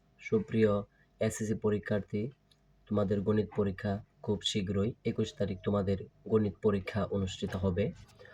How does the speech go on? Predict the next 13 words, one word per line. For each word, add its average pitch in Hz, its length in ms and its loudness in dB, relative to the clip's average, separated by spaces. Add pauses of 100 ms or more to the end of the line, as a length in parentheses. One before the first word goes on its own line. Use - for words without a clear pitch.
(580)
তো 113 100 10 (160)
আমি 113 280 8 (200)
এর 110 260 8
আগে 110 240 4
যে 104 220 0
ইংলিশ 110 400 2
সাজেশনটা 101 520 4
দিয়েছিলাম, 95 480 2 (200)
এখান 113 220 2
থেকে 113 180 0
কিন্তু 110 220 0
তোমাদের 104 380 4
কমন 113 300 6